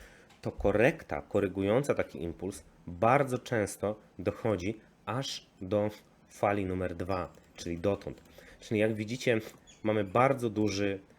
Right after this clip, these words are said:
bardzo duży, e, zasięg ruchu. To, że Elliot twierdzi, że, mm, kurs może dojść, cena może dojść aż dotąd,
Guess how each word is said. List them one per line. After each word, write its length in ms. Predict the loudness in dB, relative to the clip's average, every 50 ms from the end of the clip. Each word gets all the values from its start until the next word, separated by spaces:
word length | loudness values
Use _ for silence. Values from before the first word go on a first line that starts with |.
| -20 -20 -20 -20 -20 -20 -16
bardzo 420 | -4 0 2 2 2 2 0 -2 -2
duży, 680 | 0 -2 -2 -2 -2 0 0 2 2 2 0 -2 -4 -8 -14 -20 -20 -20 -20 -20 -14 -8
e, 320 | -4 -2 0 0 0 -2 0
zasięg 440 | 0 0 0 0 -2 -4 -4 -4 -6 -6 -2
ruchu. 480 | 0 0 0 0 -2 -2 -2 -2 -4 -6 -10 -20 -20 -20 -20 -20 -20 _ -20 -20 -20 -20 -20 -20 -20 -20 -20 -20 -20 -20 -20 -20 -20 -20 -20 -20 -20 -20 -20 0 4
To, 360 | 8 8 10 8 8 4 0 -4 -12 -20 -20 -20 -14 -10
że 560 | -8 -4 2 4 6 6 6 6 4 2 0 -2 -8 -10 -2
Elliot 420 | 2 2 2 4 2 0 0 -2
twierdzi, 640 | -8 -6 0 2 4 4 4 2 -2 -6 -6 -8 -8 -10 -14 -20 -16 -12
że, 920 | -10 -8 -8 -8 -6 -4 -2 0 0 2 2 2 0 0 0 0 -2 -4 -4 -8 -12 -12
mm, 460 | -10 -8 -6 -6 -4 -4 -4 -6 -6 -8 -12 _ _ -20 -20 -20 _ _ -20 _ _ -20 -20 -20 -20 _ _ -20 -20 -8
kurs 400 | 0 2 4 4 4 2 -2 -2
może 280 | -2 0 0 0 0 2
dojść, 480 | 4 4 4 2 0 -4 -10 -14 -16
cena 240 | -4 0 0 2 2
może 200 | 2 0 0 0
dojść 240 | 0 -2 -2 -4 -6 -2
aż 220 | 0 0 0 0
dotąd, 460 | 2 2 0 2 0 -2 -4 -4 -4